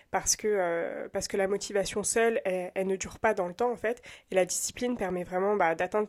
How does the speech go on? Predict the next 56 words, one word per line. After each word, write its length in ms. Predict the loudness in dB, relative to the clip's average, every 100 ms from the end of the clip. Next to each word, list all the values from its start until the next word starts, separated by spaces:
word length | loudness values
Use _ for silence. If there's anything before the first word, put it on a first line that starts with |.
| -2
les 160 | -4
objectifs 640 | -8 -10 -10 -8 -8 -6 -2
et, 160 | 0
euh, 140 | 0 -2
de 120 | -2
justement 400 | -4 -2 -2 0
rester 300 | -2 -2 -2
focalisé, 600 | -2 -4 -4 2 2 2 -4 -20 -20 -20 -20 _ -6
euh, 240 | -6 -4
sur 180 | -4 -2
ce 80 | 0
qu'on 160 | 2
a 60 | 4
envie 220 | 2 2
d'atteindre 340 | -2 0 0
et 20 | 0
sur 160 | -2
la 100 | -4
route 200 | -4 -6
qu'on 160 | -4 -4
a 20 |
envie 160 | -4 -8
de 60 |
prendre. 320 | -8 -2 -2 -4 _ _ -20 -20 -20 -10 -4
Alors, 180 | -2 -2
je 80 | -2
suis 460 | -2 -4 -6 -6 -6
à 80 | -4
cent 160 | -2
pour 140 | 0 0
cent 100 | 0
d'accord 280 | 0 0
avec 200 | -2 -4
ça, 240 | -2 -2 -2 -4
mais 100 | -2
je 80 | 0
trouve 180 | -2 -6
que 100 | -6
quand 180 | -2 0
même, 260 | 2 0 -2 -6
euh, 540 | -2 0 0 -2 -4 -4
on 120 | -2 0
a 80 |
souvent 280 | -2 -2 -2
tendance 380 | 0 0 0 0
à 120 | -4 -2
reléguer 520 | 0 0 0 0 -2
un 100 | -2
petit 180 | -4 -4
peu 140 | -2
la, 200 | 0 0
la 100 | 0
motivation 520 | -2 -2 -2 -4 -2 -4
au 40 |
second 340 | -2 -4 -4
plan. 240 | -2 0